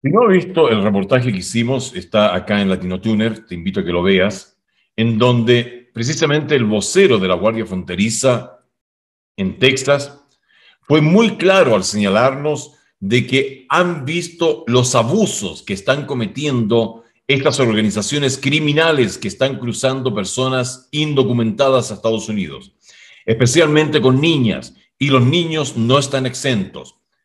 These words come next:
Explotación, abuso sexual. Y junto con esto, junto con esto, es posible, es posible que aún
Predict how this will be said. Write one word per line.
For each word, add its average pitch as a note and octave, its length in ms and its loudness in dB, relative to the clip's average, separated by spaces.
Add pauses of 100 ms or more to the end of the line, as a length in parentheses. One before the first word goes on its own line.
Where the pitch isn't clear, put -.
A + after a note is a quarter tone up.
(200)
Explotación, C3 1000 0 (200)
abuso D3 360 4
sexual. B2+ 720 0 (1800)
Y C3 100 -2
junto - 440 -2
con G#2 220 0
esto, A#2+ 640 -2 (1200)
junto G3+ 400 2
con A#2 160 2
esto, B2 580 -2 (1300)
es G3+ 180 4 (640)
posible, C3 1160 -2 (340)
es F#3 180 2
posible C#3 1000 -4 (520)
que A#2+ 120 2
aún E3+ 640 4